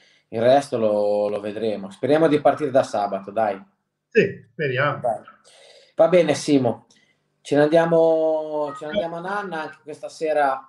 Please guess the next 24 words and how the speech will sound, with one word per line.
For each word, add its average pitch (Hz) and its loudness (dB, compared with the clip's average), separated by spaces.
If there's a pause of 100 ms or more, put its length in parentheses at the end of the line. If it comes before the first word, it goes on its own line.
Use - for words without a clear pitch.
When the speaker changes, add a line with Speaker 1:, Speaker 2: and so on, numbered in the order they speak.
(320)
Speaker 1:
siamo 127 -14
stati, 120 -6
siamo 123 -6
stati 131 -8
qui 135 -4
tutti 135 -8
insieme, 180 2 (220)
quindi 131 0
ringraziamo 123 0
tutti 131 -8
i 127 -2
nostri 123 -2
fans. 208 4 (680)
E 135 0
come 135 -6
sempre, 131 -4
ovviamente, 127 -6
un 120 -8
pre-, 120 -8
una, 117 -6
una 127 -8
preghiera 127 2
va 117 0 (420)
a, 107 -6